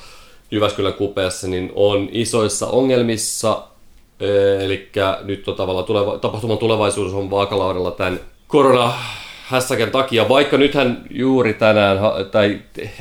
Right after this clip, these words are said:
eilen, elikkä torstaina hallitus ilmoitti, että heinäkuun alusta vi-, yli viidensadan ihmisen tapahtumatkin ovat sallittuja Suomessa, niin ymmärrettävästi Naamat ei nyt tule kuitenkaan tapahtumaa tänä keväänä, tänä, tänä kesänä järjestämään, niin, niin tota,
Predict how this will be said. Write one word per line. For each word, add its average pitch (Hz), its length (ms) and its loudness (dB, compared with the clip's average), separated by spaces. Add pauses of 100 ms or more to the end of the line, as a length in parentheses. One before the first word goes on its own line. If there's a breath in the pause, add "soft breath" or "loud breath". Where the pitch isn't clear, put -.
eilen, 113 380 4
elikkä 101 240 -2
torstaina 104 540 -2
hallitus 107 680 -2
ilmoitti, 98 420 -4
että 95 140 -4
heinäkuun 101 400 0
alusta 95 300 -4
vi-, 101 160 -4
yli 107 220 0
viidensadan 98 480 -2
ihmisen 92 260 -6
tapahtumatkin 98 640 -8
ovat 92 200 -4
sallittuja 120 460 -4
Suomessa, 92 400 -6
niin 92 200 -4 (100)
ymmärrettävästi 101 600 -4
Naamat 98 400 -2
ei 90 100 -2
nyt 92 200 -6
tule 95 180 -2
kuitenkaan 92 600 -6 (360)
tapahtumaa 90 500 -6
tänä 92 220 -6
keväänä, 87 400 -8 (280 loud breath)
tänä, 101 180 2
tänä 123 240 2
kesänä 110 260 2
järjestämään, 110 680 2
niin, 98 260 0 (540 loud breath)
niin 90 120 -6
tota, 101 480 0